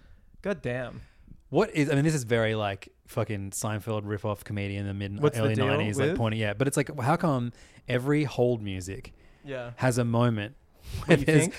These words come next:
Speaker 2: where there's a two-second gap?
Speaker 1: Yeah.
Speaker 2: Where there's silence for two seconds and then the fucking jazz starts
Speaker 1: You know what
Speaker 2: again.
Speaker 1: it is? It's the equivalent of,
Speaker 2: Why do they do
Speaker 1: uh,
Speaker 2: that?
Speaker 1: it's the equivalent of voicemail, 'cause they can hear you, you know?
Speaker 2: Really?
Speaker 1: Call center, but yeah, yeah, you, you always put on mute. They can hear you.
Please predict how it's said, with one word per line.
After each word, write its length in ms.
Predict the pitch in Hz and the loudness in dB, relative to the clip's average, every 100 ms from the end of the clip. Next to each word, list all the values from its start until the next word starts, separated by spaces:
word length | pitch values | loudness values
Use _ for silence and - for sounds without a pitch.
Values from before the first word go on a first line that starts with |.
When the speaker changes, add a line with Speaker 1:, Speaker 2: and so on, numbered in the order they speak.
| - | -2
Speaker 2:
where 180 | 156 160 | 8 8
there's 140 | 139 127 | 8 4
a 40 | |
two-second 680 | - 170 156 165 139 127 117 | 6 8 8 6 4 4 2
gap? 280 | 104 - - - | 0 -2 -12 -12
Speaker 1:
Yeah. 220 | 156 139 120 | -2 -2 0
Speaker 2:
Where 120 | - 127 | 6 8
there's 180 | 127 | 8
silence 420 | - 131 131 147 - | 6 6 6 4 2
for 80 | |
two 180 | 139 135 | 2 4
seconds 480 | 127 127 151 170 180 | 4 4 4 2 2
and 140 | - | 2
then 80 | 123 | 2
the 60 | 123 | 2
fucking 360 | - 123 117 | 2 2 2
jazz 300 | 104 104 107 | 2 2 2
starts 220 | - 104 185 | 2 2 6
Speaker 1:
You 40 | |
know 40 | 208 | 6
what 60 | |
Speaker 2:
again. 100 | 160 160 | 6 4
Speaker 1:
it 20 | |
is? 80 | 170 | 2
It's 140 | 156 | -2
the 60 | 175 | -4
equivalent 520 | 151 160 143 156 156 | -2 -2 -2 -2 -2
of, 520 | 147 156 135 131 113 | -4 -2 -2 -2 -2
Speaker 2:
Why 140 | 147 165 | 4 6
do 60 | 196 | 8
they 100 | 190 | 8
do 140 | 147 160 | 8 8
Speaker 1:
uh, 40 | |
Speaker 2:
that? 240 | 175 98 - | 8 4 -2
Speaker 1:
it's 80 | - | -6
the 40 | |
equivalent 320 | 151 165 170 160 | 0 2 2 0
of 140 | 120 | -2
voicemail, 600 | 127 143 147 139 123 127 | 0 0 0 -4 -6 -6
'cause 120 | 165 | 0
they 100 | 180 | 0
can 140 | 202 160 | 0 -2
hear 180 | 151 143 | -4 -10
you, 60 | 113 | -10
you 60 | 113 | -10
know? 240 | 120 170 - _ _ _ - - | -10 -10 -14 _ _ _ -20 -10
Speaker 2:
Really? 280 | 120 120 185 | 0 2 2
Speaker 1:
Call 160 | 214 160 | 4 2
center, 180 | 170 156 | 2 -4
but 120 | 170 | 0
yeah, 160 | 175 160 | 4 4
yeah, 180 | 135 | 2
you, 220 | 120 131 147 | -2 -8 -10
you 80 | 160 | -4
always 240 | 165 170 | 2 2
put 100 | 165 | 2
on 120 | 147 120 | -2 -2
mute. 340 | 120 117 117 | -6 -8 -6
They 100 | 131 | -6
can 120 | 139 | -4
hear 140 | 123 117 | -6 -6
you. 280 | 113 127 | -8 -10